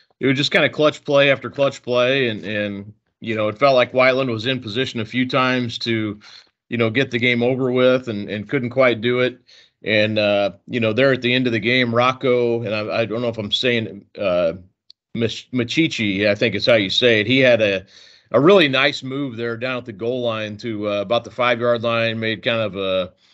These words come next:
you know, caught a pass out in the flat, you know, juked a guy, and then kind of sprinted to the pylon and just barely made it. And, uh, Valpo ends up winning thirty-five thirty-one. But, yeah, seven lead changes in that game. It was just kinda,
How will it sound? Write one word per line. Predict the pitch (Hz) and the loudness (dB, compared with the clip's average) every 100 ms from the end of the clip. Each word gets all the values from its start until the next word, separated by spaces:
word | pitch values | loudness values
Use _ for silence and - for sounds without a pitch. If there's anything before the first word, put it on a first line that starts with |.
| _ _ | _ _
you | 98 | -8
know, | 101 | -4
caught | 139 131 | 0 0
a | 117 | 0
pass | 127 123 127 120 | 0 0 0 0
out | 117 | -2
in | 104 | -4
the | |
flat, | 104 110 120 120 117 - | -8 -2 0 2 -2 -6
you | 107 | -10
know, | 98 101 | -6 -6
juked | 98 120 127 127 | -6 -6 -6 -4
a | |
guy, | 107 117 113 113 | 0 2 2 2
and | 110 | 0
then | 113 107 | -4 -2
kind | 139 123 | 0 0
of | 104 - _ | -4 -10 _
sprinted | - - 156 156 | -16 -4 0 2
to | 139 | 0
the | 123 | -2
pylon | 127 139 143 123 117 | 0 2 2 0 -4
and | |
just | 110 110 | -8 -6
barely | 127 131 120 | -2 0 0
made | 117 127 | -2 -2
it. | 127 123 _ - - _ _ | -2 -4 _ -20 -20 _ _
And, | 110 107 107 | -2 -2 0
uh, | 104 | -2
Valpo | 92 117 120 113 | 0 0 0 -2
ends | 117 | -2
up | 113 117 | -6 -4
winning | 120 110 | -4 -4
thirty-five | 107 117 107 120 110 - | -4 -6 -2 2 2 0
thirty-one. | 120 110 101 110 117 113 | -2 -2 -2 0 0 0
But, | 98 - | -4 2
yeah, | 123 | 2
seven | - 160 151 165 135 | 4 4 4 2 2
lead | 147 127 | -2 -2
changes | 131 120 110 107 | -2 -2 -4 -6
in | 120 | -2
that | 113 98 | 0 0
game. | 113 117 117 113 | 0 0 0 -2
It | 104 | -4
was | 104 | -6
just | 101 - | -6 -4
kinda, | 143 127 110 101 | 0 2 0 0